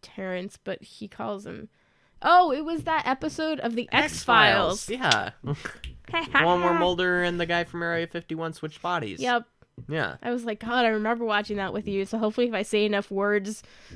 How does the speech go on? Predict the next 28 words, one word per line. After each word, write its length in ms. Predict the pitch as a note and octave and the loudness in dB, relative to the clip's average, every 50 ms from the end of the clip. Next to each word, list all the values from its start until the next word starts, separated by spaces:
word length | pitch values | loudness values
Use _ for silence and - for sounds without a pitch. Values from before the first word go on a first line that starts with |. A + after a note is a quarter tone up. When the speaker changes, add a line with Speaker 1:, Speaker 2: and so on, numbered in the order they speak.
| - - | -16 -16
Speaker 1:
string 320 | - - - B3+ B3 A#3 | -6 -2 0 0 0 0
them 160 | G#3+ G#3+ A#3 | -2 -4 -4
together, 320 | A3 G#3+ G#3 G3+ G3+ G3+ G3 | -4 -4 -4 -2 -2 -2 -2
you'll 140 | F#3+ G3 | 0 2
Speaker 2:
No, 80 | A3 G3+ | 2 4
we 80 | G#3 G#3+ | 4 4
Speaker 1:
piece 80 | G3+ | 6
Speaker 2:
got 160 | E3+ B2+ G#2+ | 6 6 6
Speaker 1:
it." 80 | G2+ G2+ | 4 2
Speaker 2:
it. 60 | G#2 | 0
Speaker 1:
Okay. 320 | G#3 G#3+ A3 F3 D3 F#3+ - - - | 0 2 0 0 -2 -4 -8 -16 -4
Speaker 2:
But 220 | - - - D#3 E3 | -2 -2 -2 -2 0
Mulder 340 | E3+ F3 G#3+ B3+ - - D3+ | 2 2 4 4 4 2 0
totally 380 | B2 E3 D#3+ F3+ F#3 C3+ G#2+ | 0 -2 -2 -2 0 -2 -4
fucked 400 | G2 - - - C3+ C3 - - | -6 -6 -4 -2 -2 -2 -2 -2
up 160 | A#2 A2+ A2+ | -4 -4 -2
that 160 | - E2 E2 F2 | -4 -6 -4 -4
episode, 560 | E2+ F2 - - - - - E2 D#2+ C#2+ A1 | -4 -4 -6 -8 -14 -12 -10 -10 -10 -10 -10
to 60 | - | -12
be 160 | E2 D2+ D2+ | -10 -10 -10
honest. 420 | D2+ D2 D#2 C#2+ C#2 E2 - - - - - | -8 -8 -8 -10 -10 -12 -14 -14 -14 -12 -8
Speaker 1:
Yeah. 320 | - - D#2+ D#2+ D#3+ F3 | -6 -4 -2 -2 0 0
Speaker 2:
And 80 | F3 E3+ | 0 0
I'll 80 | E3+ F#3 | 0 0
tell 160 | - G#3 A3+ | 0 0 0
you 80 | F3+ C3 | 0 0
why, 340 | C#3 F#3 G3+ E3+ B2+ A2 G#2+ | 0 0 2 2 2 0 0
because 500 | G2+ A2+ - - C#3+ C3+ C3 B2 - | -2 -6 -4 0 2 2 2 0 0